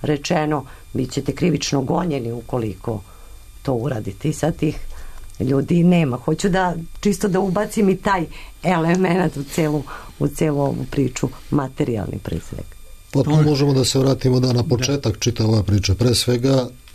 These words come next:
Speaker 2: sve ove ekstremne grupe ili manje ekstremne ili kako ih zovu sekularne, naoružane u svim ovim ratovima ne bi mogle da ratuju da nemaju svoje finansijere i da tu ne postoje neki tokovi novca.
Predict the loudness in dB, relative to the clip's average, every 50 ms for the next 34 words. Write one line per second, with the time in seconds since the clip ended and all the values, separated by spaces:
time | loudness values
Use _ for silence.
0 | -20 -20 -20 -16 -6 -4 -2 -2 0 2 2 4 6 6 6 6 6 4 2 2
1 | 0 -4 -8 -16 -18 -20 -20 -20 -20 -20 -20 -12 -2 0 0 0 0 0 2 2
2 | 4 4 4 4 2 2 0 0 0 2 2 2 2 2 2 4 4 6 6 6
3 | 6 4 4 4 2 0 -2 0 2 4 4 6 4 4 4 2 0 2 2 2
4 | 4 6 6 6 6 4 4 4 2 0 0 2 2 2 4 4 4 4 6 6
5 | 6 6 4 4 6 4 6 6 4 4 4 4 4 6 6 6 6 6 4 2
6 | 2 2 2 4 6 6 6 6 4 4 4 4 4 4 4 4 4 4 4 4
7 | 4 4 2 2 0 -4 -14 -20 -20 -20 -14 -4 0 2 2 4 4 2 2 2
8 | 2 4 4 4 4 4 6 6 4 4 2 2 2 2 2 4 4 4 4 4
9 | 4 2 2 2 2 4 4 4 2 2 4 4 2 4 4 2 2 4 4 4
10 | 4 4 2 2 2 2 0 2 2 4 4 6 6 4 2 2 0 -2 -4